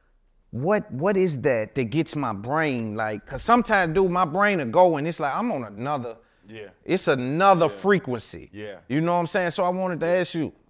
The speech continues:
Speaker 2: You know, I believe when you get to a certain level within your spiritual development, myself included, you'll be able to activate it at will.
Speaker 1: Mm.
Speaker 2: The reason we can't activate
Speaker 1: 'Cause we
Speaker 2: it
Speaker 1: ain't
Speaker 2: at will yet, we not at that
Speaker 1: Yeah.
Speaker 2: frequency yet.
Speaker 1: Yeah.
Speaker 2: You follow what I'm saying?
Speaker 1: Yeah.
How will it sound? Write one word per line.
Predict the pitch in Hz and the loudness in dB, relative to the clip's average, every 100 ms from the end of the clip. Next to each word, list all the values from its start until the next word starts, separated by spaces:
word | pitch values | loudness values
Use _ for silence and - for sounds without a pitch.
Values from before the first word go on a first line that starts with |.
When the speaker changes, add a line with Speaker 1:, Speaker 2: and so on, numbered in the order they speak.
| _ _ _ _ | _ _ _ _
Speaker 2:
You | 107 143 | -14 -12
know, | 143 147 156 - _ _ _ 135 | -4 -2 -2 -6 _ _ _ 2
I | 180 | 4
believe | 202 208 202 156 98 _ _ _ _ _ _ _ _ - | 4 2 0 -4 -6 _ _ _ _ _ _ _ _ -12
when | 123 123 | -8 -6
you | 151 160 | -6 -4
get | 160 175 - | -2 -2 -2
to | 160 | -4
a | 120 | -4
certain | - 160 151 135 | -4 -4 -4 -4
level | 127 139 147 | -2 -2 -2
within | 139 131 131 | -6 -6 -4
your | 120 | -4
spiritual | 104 - 139 127 - 127 | -6 -6 -6 -4 -4 -6
development, | 110 113 135 135 156 - - | -4 0 0 -2 -8 -10 -6
myself | 110 107 117 113 | -6 -2 -4 -4
included, | 139 127 98 95 _ _ _ _ _ _ _ _ _ | -6 -8 -8 -10 _ _ _ _ _ _ _ _ _
you'll | 117 123 | -10 -2
be | 131 | -2
able | 117 | 0
to | 117 | 2
activate | 131 - 113 110 104 | 0 0 -6 -4 -4
it | 98 - - | -8 -8 -4
at | 101 85 | -4 -4
will. | 104 107 - _ 120 | -6 -6 -8 _ -6
Speaker 1:
Mm. | 139 147 143 127 113 90 85 - | -4 -2 -4 -4 -6 -8 -14 -12
Speaker 2:
The | 117 | -8
reason | 113 180 151 143 | -4 -4 -2 -4
we | 143 156 | -4 -6
can't | 147 131 | -6 -6
activate | 143 143 - 110 135 | -4 -4 -4 -6 -4
Speaker 1:
'Cause | |
we | 120 | -2
Speaker 2:
it | 117 | -2
Speaker 1:
ain't | 107 | -2
Speaker 2:
at | |
will | 139 165 | -4 -4
yet, | 165 170 107 | -2 -2 -4
we | 123 | -10
not | 151 131 | -4 -2
at | 120 - | -2 -4
that | |
Speaker 1:
Yeah. | 104 | -6
Speaker 2:
frequency | - 113 110 95 101 | -4 -6 -4 -6 -8
yet. | 90 - 101 | -8 -10 -6
Speaker 1:
Yeah. | 107 | -4
Speaker 2:
You | 101 | 2
follow | 147 151 | 2 4
what | 147 | 0
I'm | 143 | -2
saying? | 131 143 110 | -2 -2 -2
Speaker 1:
Yeah. | 107 | -4